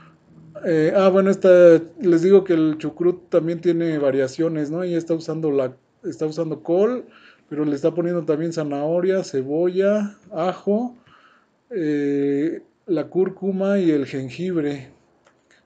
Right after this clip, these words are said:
Y, bueno, la sal. El chucrut no es una salmuera, eh, ahí hay que,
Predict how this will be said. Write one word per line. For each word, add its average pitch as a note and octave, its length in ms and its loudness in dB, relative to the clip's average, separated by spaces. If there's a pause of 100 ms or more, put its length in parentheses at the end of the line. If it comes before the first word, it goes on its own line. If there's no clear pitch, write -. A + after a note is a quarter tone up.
(220)
Y, F3+ 100 -8
bueno, E3+ 380 -2
la D3 160 0
sal. F3+ 380 0 (260)
El E3+ 360 4
chucrut F#3+ 400 -6
no A3 200 0
es G#3 180 -4
una G#3+ 200 0
salmuera, F3+ 760 0
eh, F#3+ 140 -6
ahí F3+ 180 -2
hay F#3 140 -4
que, D3+ 680 0